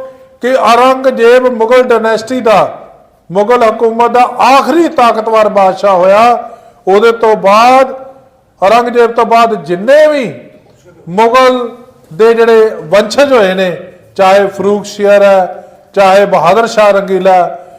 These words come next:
ਇਹਨਾਂ ਸ-, ਜਾਂ ਬਹਾਦਰ ਸ਼ਾਹ ਜ਼ਫਰ ਹੈ, ਇਹ ਸਾਰੇ ਬਹੁਤ ਕਮਜ਼ੋਰ ਜਿਹੜੇ ਬਾਦਸ਼ਾਹ ਹੋਏ ਆ। ਤੇ ਮੁਗਲ ਡਾਇਨੈਸਟੀ ਦੀਆਂ ਜਿਹੜੀਆਂ ਜੜ੍ਹਾਂ ਆ, ਉਹ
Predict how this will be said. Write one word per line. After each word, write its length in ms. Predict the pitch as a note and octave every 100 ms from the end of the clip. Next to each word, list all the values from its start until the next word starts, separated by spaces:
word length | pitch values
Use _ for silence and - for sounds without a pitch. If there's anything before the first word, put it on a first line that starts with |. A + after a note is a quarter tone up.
| _ -
ਇਹਨਾਂ 500 | A3+ A#3+ B3 A#3+ A#3
ਸ-, 380 | - - F#3+ G3
ਜਾਂ 200 | F#3+ G3+
ਬਹਾਦਰ 380 | F3+ F3+ G3 G3
ਸ਼ਾਹ 240 | - G3+
ਜ਼ਫਰ 380 | F3 F3+ F3+ G#3+
ਹੈ, 340 | G#3 F3+ - - - _ _ -
ਇਹ 160 | G3+ G3+
ਸਾਰੇ 360 | - F3 F#3+
ਬਹੁਤ 380 | F3+ E3+ F3+ F3
ਕਮਜ਼ੋਰ 680 | E3+ D3 D3+ D3+ D3 C3 - - _
ਜਿਹੜੇ 240 | D3+ D#3+
ਬਾਦਸ਼ਾਹ 480 | D#3 D3 C#3 - D#3+
ਹੋਏ 260 | B2+ C3+ D#3
ਆ। 260 | D#3+ - - _ _ _
ਤੇ 100 | F3+
ਮੁਗਲ 300 | E3 F3+ G#3+
ਡਾਇਨੈਸਟੀ 520 | F#3 F3 E3 D#3+ F3+
ਦੀਆਂ 200 | E3+ F3
ਜਿਹੜੀਆਂ 320 | D#3+ D#3 D3+ D#3
ਜੜ੍ਹਾਂ 340 | C#3+ D3+ E3
ਆ, 200 | D3+ C#3 - - _ - F3+
ਉਹ 420 | F#3 F3 D#3